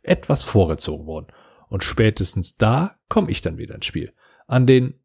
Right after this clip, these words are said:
ich nenne sie mal, klassischen Elementen einer professionellen Verhandlungsvorbereitung hat sich auch durch die K I nichts verändert. Es werden weiterhin Ziele benötigt, Alternativen fokussiert, Strategien entwickelt,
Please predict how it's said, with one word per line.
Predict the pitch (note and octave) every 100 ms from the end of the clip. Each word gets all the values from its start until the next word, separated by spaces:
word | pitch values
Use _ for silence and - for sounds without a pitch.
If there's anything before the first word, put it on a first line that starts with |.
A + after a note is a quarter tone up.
| _ -
ich | -
nenne | C#3
sie | B2+
mal, | A#2+ A#2 A2 - -
klassischen | - A#3 - - - A#2+
Elementen | G#2 G2+ G2+ G2+ G2+
einer | F#2 F2
professionellen | - - G#2+ G#2+ F2+ F2+
Verhandlungsvorbereitung | - A#2 D3+ A#2 - F#2+ G2+ G#2+ C#3+ C#3 - - -
hat | F3 -
sich | D#3
auch | D3+ -
durch | D3+
die | -
K | D3+ D#3
I | B2+ A2+
nichts | G2+ G#2 C3+ - - - _
verändert. | - F#3 - E2 - - _ _ _ _ _ _ _
Es | - A#2+
werden | F#2+ E2
weiterhin | F#2 G#2+ C#3
Ziele | C3+ - C3+
benötigt, | D3 C#3 C#3 C3+ C3+ _ _ -
Alternativen | F#2+ F#2 G2+ F2 - C#3+ C3
fokussiert, | - - G#2+ G#2+ G2+ - _
Strategien | - - F2 E2+ G2+ B2+
entwickelt, | A2+ G#2 G#2+ G#2